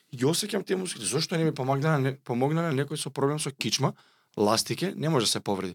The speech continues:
Не може неправилно да вежба.“ Што ќе го извлече вака и пак е рамо доминантно, ама ги вклучува сите мускули. Викам: „Зашто не ги пробаме со Диме?“ Викам: „У понеделник.“ Вика: „Друже, тоа ти супер идеја.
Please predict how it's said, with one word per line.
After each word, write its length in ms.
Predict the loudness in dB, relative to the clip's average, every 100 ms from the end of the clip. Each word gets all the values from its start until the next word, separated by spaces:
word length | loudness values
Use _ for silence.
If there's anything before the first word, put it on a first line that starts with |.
| _
Не 120 | 2
може 200 | 2 2
неправилно 560 | 0 2 4 6 6 4
да 80 | 0
вежба.“ 340 | -2 0 -2 -2 _ _ _ _ _ -4
Што 160 | 0 0
ќе 140 | 0
го 80 | -2
извлече 420 | -4 0 2 2
вака 360 | 2 2 4 4
и 220 | 4 2 -2 _ 0
пак 240 | 2 4
е 100 | 6
рамо 260 | 8 6 6
доминантно, 680 | 6 6 6 6 4 2 0 _ _ _ -2
ама 160 | 0
ги 100 | 0
вклучува 460 | -2 2 2 4 4
сите 260 | 4 2 2
мускули. 440 | 2 0 0 2
Викам: 240 | 2 0
„Зашто 240 | -2 -4 -4
не 100 | -4
ги 120 | -6
пробаме 440 | -4 -2 -2 -2
со 160 | -6 -8
Диме?“ 300 | -4 0 0
Викам: 180 | 0 -2
„У 40 |
понеделник.“ 440 | 0 0 2 0 0 _ _ _ _ _ _ _
Вика: 220 | -16 -12 -4
„Друже, 360 | -2 0 -2
тоа 200 | -2 -4
ти 100 | -4
супер 340 | -4 -2 0 0
идеја. 360 | 4 4 2